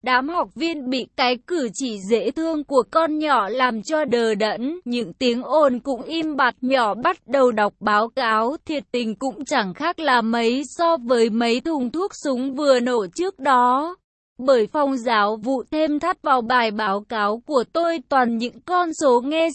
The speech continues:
xong tin chết liền, nhưng đám người ngồi dưới há hốc mồm, nghe như nuốt từng lời một. Nếu ai tai thính có thể nghe rõ cả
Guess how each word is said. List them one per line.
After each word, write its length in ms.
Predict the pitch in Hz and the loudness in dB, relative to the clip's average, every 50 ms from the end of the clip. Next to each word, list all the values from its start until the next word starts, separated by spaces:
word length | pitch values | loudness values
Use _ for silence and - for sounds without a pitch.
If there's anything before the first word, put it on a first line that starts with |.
| - | 0
xong 220 | 370 339 330 320 302 | -2 0 0 0 -4
tin 300 | - 330 320 320 302 294 | -4 -2 -2 0 -2 -2
chết 280 | - 339 349 381 - | -2 -2 -4 -2 -4
liền, 400 | 311 294 277 269 262 254 240 233 226 | -4 -4 -2 2 2 2 2 0 -4
nhưng 320 | - 285 320 339 330 320 285 | -2 -2 0 0 0 -2 0
đám 340 | 285 262 247 240 277 311 330 | 2 2 2 2 0 -4 -4
người 280 | 339 320 285 254 233 | -2 0 0 0 0
ngồi 320 | 233 240 240 233 226 220 202 180 185 | 0 -2 0 2 2 0 0 -2 0
dưới 180 | 220 214 220 | 2 2 2
há 280 | 233 240 240 233 233 247 | 2 2 2 2 2 2
hốc 340 | 277 254 302 349 370 - 285 | 2 0 -4 -4 -4 -4 -4
mồm, 540 | 269 262 269 262 247 226 214 208 190 175 165 | -2 0 0 2 2 2 0 -2 -4 -6 -8
nghe 300 | 269 277 320 339 339 339 | -8 -4 -2 -2 0 0
như 280 | 311 311 330 339 339 330 311 | 0 -2 0 0 0 -2 -2
nuốt 160 | 330 370 392 _ _ - | -2 -4 -4 _ _ -6
từng 240 | 302 277 254 233 240 | -4 -4 -2 -2 -2
lời 280 | 247 254 262 254 247 | 0 0 2 2 2
một. 320 | 233 233 240 247 240 233 202 _ _ _ _ _ _ _ - | 0 0 0 2 0 0 0 _ _ _ _ _ _ _ -8
Nếu 340 | - 240 247 254 254 254 277 | -4 0 2 4 4 4 4
ai 340 | - - 294 320 311 311 302 - | 2 2 2 2 2 0 -2 0
tai 220 | - 320 330 320 | 2 2 2 2
thính 360 | - - 294 285 240 262 294 277 | -2 -2 -4 -4 -2 -2 -4 -4
có 260 | - 254 254 247 254 247 | 0 0 2 2 0 0
thể 240 | 330 339 302 233 202 | -2 0 0 0 0
nghe 280 | 202 247 285 302 294 285 | -2 -4 -4 -4 -4 -4
rõ 300 | 240 262 269 285 359 294 | -2 -2 -2 0 -2 -2
cả 280 | - 320 262 226 202 | -2 0 0 0 0